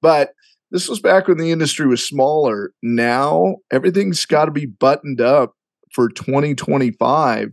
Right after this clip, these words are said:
probably in January or February. So, I mean, it's just the, the lead times are so much greater. But that being said, uh, for smaller manufacturers, I'll start to see stuff in October, November, but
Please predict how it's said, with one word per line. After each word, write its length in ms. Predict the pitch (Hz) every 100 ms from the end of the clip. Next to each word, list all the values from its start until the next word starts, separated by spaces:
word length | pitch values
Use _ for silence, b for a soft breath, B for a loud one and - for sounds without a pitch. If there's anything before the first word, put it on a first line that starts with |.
| _
probably 520 | - 139 165 147 151
in 100 | 135
January 720 | 107 104 107 127 151 156 87 85
or 80 |
February. 720 | 117 104 104 135 165 165 180
So, 280 | 160 - 143
I 60 | 143
mean, 240 | 156 151
it's 180 | 147 -
just 380 | - 180 - b b b _ _ _ - -
the, 540 | 139 143 135 123 117 - _ -
the 160 | 120 131
lead 320 | 139 185 160
times 340 | 143 127 117
are 80 | 113
so 300 | - - 156
much 260 | 160 147 -
greater. 520 | 139 147 139 113 - -
But 280 | 180 165 -
that 180 | 151 147
being 240 | 175 156
said, 480 | - 131 123 156 185 - -
uh, 720 | 135 131 131 123 117 113 104 - _
for 140 | 139
smaller 440 | 127 - 120 123 147
manufacturers, 1040 | 160 165 175 170 156 165 - 165 196 190 - b b b _ 120
I'll 200 | 131 123
start 360 | - 143 135
to 100 | 135
see 280 | - 143 135
stuff 520 | - - 131 131 123
in 140 | 127 117
October, 520 | 113 - 127 127 143
November, 440 | 127 117 123 156
but 360 | 127 123 123